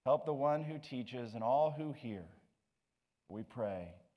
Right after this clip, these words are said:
in Jesus' name. Amen. The passage that we're gonna look at this morning in our teaching comes from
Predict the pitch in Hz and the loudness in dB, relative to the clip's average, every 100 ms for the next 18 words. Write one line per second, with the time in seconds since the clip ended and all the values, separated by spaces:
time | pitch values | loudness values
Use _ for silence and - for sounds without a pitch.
0 | _ _ _ - 92 87 120 113 113 113 | _ _ _ -14 -12 -6 -4 -2 -6 -6
1 | 98 85 78 80 - _ _ _ _ _ | -6 -6 -8 -14 -20 _ _ _ _ _
2 | _ _ _ - 107 113 110 104 87 82 | _ _ _ -8 -4 0 0 0 -2 -6
3 | 85 - _ _ _ _ _ _ _ _ | -16 -20 _ _ _ _ _ _ _ _
4 | _ _ _ _ _ _ - 120 139 151 | _ _ _ _ _ _ -6 -4 2 4
5 | 170 170 147 147 131 135 139 131 151 160 | 4 2 -2 -2 0 0 2 4 4 4
6 | 151 135 131 - 185 233 190 120 131 131 | 4 4 -2 -4 0 0 2 0 0 0
7 | 127 - 196 180 139 131 123 156 156 - | 0 -4 -6 -4 -4 -4 -2 -2 -2 -2
8 | 143 | 0